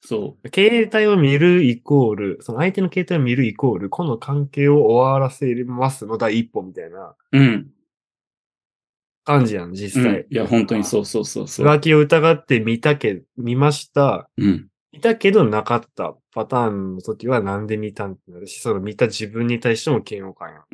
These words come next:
Speaker 1: そうやんな。
Speaker 2: なんか、信じれてなかったみたいなところはあるし。
Speaker 1: うん、うん、うん。
Speaker 2: 仮にまあ、見つかったパターンやったら、まあ、今のこのケースになるし。
Speaker 1: うん。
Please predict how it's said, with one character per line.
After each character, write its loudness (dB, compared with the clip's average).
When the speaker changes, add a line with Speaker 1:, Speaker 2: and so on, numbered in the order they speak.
Speaker 1:
そ 8
う 10
や 8
ん 6
な。 6
Speaker 2:
な -20
ん -20
か、 -20
信 -4
じ -4
れ 0
て -6
な -12
か -12
っ -20
た -16
み -18
た -10
い -4
な -2
と 0
こ 4
ろ 4
は -2
あ -2
る -8
し。 2
Speaker 1:
う 4
ん、 4
う 0
ん、 2
う -4
ん。 -4
Speaker 2:
仮 4
に 8
ま 6
あ、 -2
見 0
つ -14
か 2
っ -6
た 0
パ 0
タ 0
ー -2
ン -16
や -4
っ -6
た 0
ら、 4
ま 2
あ、 2
今 -2
の -6
こ -14
の -16
ケ -6
ー -6
ス -16
に -20
な -20
る -20
し。 4
Speaker 1:
う 10
ん。 4